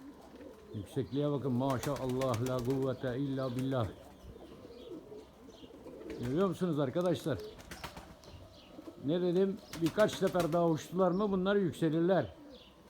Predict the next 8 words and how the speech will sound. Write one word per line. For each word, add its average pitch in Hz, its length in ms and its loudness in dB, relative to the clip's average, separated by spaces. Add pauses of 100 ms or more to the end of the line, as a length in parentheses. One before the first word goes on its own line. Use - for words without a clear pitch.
(800)
Bunların 160 280 4
kanı 165 300 4
böyle 165 180 6
arkadaşlar. 143 600 2 (1400)
Ana 156 320 2
baba 170 240 2
yüksek 170 440 2
uçuyor 180 500 4